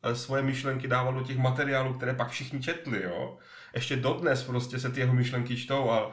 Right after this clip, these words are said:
lidi je neví o nějakém Franzovi, jo, protože samozřejmě tam nikdo není podepsán v těch knihách, ani v těch časopisech, tam ne-, se nedozvíte, kdo tohle napsal, tenhle článek.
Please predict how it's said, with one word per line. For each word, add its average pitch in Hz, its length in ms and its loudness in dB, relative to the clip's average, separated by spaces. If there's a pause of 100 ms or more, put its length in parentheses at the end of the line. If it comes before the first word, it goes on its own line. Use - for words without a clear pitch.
(160)
lidi 117 220 0
je 117 60 2
neví 113 280 2
o 101 80 -4
nějakém 98 420 -6
Franzovi, 95 480 -4
jo, 98 200 -2
protože 104 400 -6
samozřejmě 107 580 -2 (500)
tam 113 200 2
nikdo 117 160 2
není 127 160 4
podepsán 101 500 -2
v 92 40 -12
těch 117 160 -10
knihách, 107 440 -6
ani 107 120 -2
v - 40 -14
těch 120 140 -4
časopisech, 120 500 -4
tam 113 160 2
ne-, 127 220 2
se 143 140 -2
nedozvíte, 131 520 0 (260)
kdo 117 140 2
tohle 113 260 0
napsal, 90 340 -6
tenhle 101 220 -6
článek. 92 380 -6